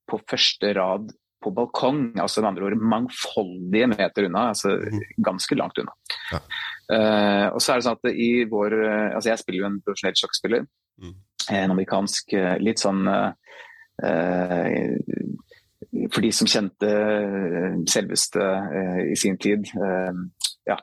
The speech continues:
Speaker 1: og der falt navnet hans ut, faktisk,
Speaker 2: <laughs>
Speaker 1: eh, den amerikanske storstjerna.
Speaker 2: Eh, Bobby Fischer.
Speaker 1: Eh, Bobby Fischer er helt korrekt. Eh, <laughs>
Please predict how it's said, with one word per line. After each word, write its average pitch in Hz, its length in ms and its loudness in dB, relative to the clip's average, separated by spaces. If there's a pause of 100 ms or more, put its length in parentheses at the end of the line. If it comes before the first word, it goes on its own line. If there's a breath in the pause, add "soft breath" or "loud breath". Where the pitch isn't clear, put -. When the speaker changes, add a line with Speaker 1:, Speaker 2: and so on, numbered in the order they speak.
Speaker 1:
og - 100 -14
der 160 300 2
falt 135 200 -2
navnet 104 180 -2
hans 117 120 0
ut, 147 140 0
faktisk, 131 400 -2
Speaker 2:
<laughs> 120 60 4
Speaker 1:
eh, 110 120 4
den 107 80 -2
amerikanske 113 680 0
storstjerna. 98 560 -2 (180)
Speaker 2:
Eh, 92 140 -2 (100)
Bobby 123 240 0
Fischer. 90 640 0
Speaker 1:
Eh, - 340 -6
Bobby 131 240 2
Fischer - 240 2 (160)
er 117 160 -2
helt 87 180 0
korrekt. - 380 -4
Eh, 113 320 2
<laughs> 135 380 0